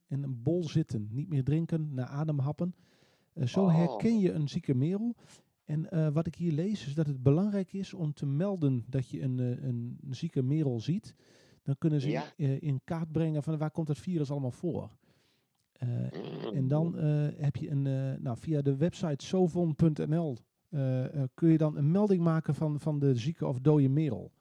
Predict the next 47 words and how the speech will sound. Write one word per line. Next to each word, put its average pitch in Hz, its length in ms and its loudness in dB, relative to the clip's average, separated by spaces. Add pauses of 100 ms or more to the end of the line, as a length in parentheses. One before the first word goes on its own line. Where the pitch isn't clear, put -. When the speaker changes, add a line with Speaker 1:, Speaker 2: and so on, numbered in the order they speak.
(480)
Speaker 1:
Dus, - 240 -4
Speaker 2:
Ik 143 80 0
Speaker 1:
eh, 131 80 0
Speaker 2:
zou 156 200 -2
mij, 139 240 -6
vraag 143 220 -6
me, 139 100 -6
eh, 117 260 -6
vraag 123 280 -8
me 117 140 -4
af, 113 140 -6
meestal, 110 520 -6 (280)
eh, 92 340 -4
belt 95 280 -6
men 92 160 -6
dan 90 220 -6
de 87 120 -6
dierenambulance. 82 1120 -6 (400)
Speaker 1:
Ja. 160 160 0
Speaker 2:
En 95 140 -6
ik, 85 200 -10
ik - 260 -10
vraag 95 200 -10
me 92 220 -6
af, 90 120 -10
zouden 92 300 -10
die 95 120 -12
mensen 95 360 -10
dat 90 200 -8
ook 92 200 -6
weten - 340 -8
dan - 220 -8
van, 104 280 -8
eh, 95 420 -4
oh, 117 220 -8
die 90 140 -8
heeft, 92 240 -10
eh, 90 260 -8 (560)
dat, 90 240 -10 (100)
eh, 87 280 -6
die, 90 220 -6
die, 87 160 -10
die, 98 220 -14
dat 98 180 -10
virus - 560 -10
en 76 280 -14
zo. 104 320 -8